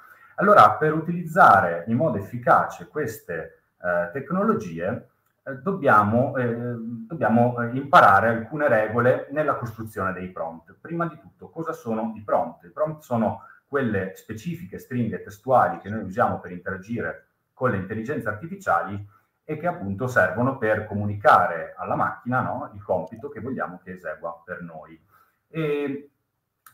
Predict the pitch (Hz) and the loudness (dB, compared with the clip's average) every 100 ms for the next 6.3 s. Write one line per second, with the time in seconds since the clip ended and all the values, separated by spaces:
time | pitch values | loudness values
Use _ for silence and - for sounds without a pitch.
0 | _ - 156 170 202 220 131 113 98 113 | _ 0 0 -2 2 4 4 4 2 2
1 | 123 - 120 123 196 - 185 127 120 156 | -2 -2 -2 -2 0 0 0 -4 -4 -4
2 | 107 107 - _ 107 98 95 98 110 113 | -4 -6 -16 _ 0 0 0 -4 -4 -4
3 | 120 123 - 202 196 90 90 82 - - | 0 -2 0 4 6 4 -2 -8 -10 -16
4 | _ _ _ - 92 101 - 170 - 135 | _ _ _ -20 -14 -12 -6 -6 -6 -12
5 | 107 185 170 98 101 - 180 156 107 95 | -10 -8 -8 -8 -8 -8 -6 -4 -2 -4
6 | 87 85 - | -6 -10 -16